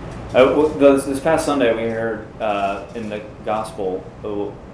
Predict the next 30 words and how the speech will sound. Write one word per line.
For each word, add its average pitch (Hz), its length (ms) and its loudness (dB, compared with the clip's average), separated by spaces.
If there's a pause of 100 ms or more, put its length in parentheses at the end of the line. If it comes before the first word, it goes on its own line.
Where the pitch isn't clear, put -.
(140)
the, 107 180 -4
one 113 120 -4
of 107 60 -6
the 101 120 -6
readings 104 380 -6
in, 95 120 -8 (120)
in 95 100 -8
church 110 440 -2
was 92 380 0
the, 95 400 -2
um, 90 380 -4 (920)
multiplication 120 680 6
of 104 100 -2
the 104 60 -2
loaves 107 400 6
and 101 100 -4
the 92 80 -6
fishes, 117 420 -2
right? 104 180 0
It - 400 -12
was - 80 -2
a 151 60 6
little 170 240 8
boy's 139 300 6
lunch. - 640 -2
<laughs> - 80 -16
It 165 100 -4
was 135 160 -8
a 123 300 -4 (160)
meager, 151 680 2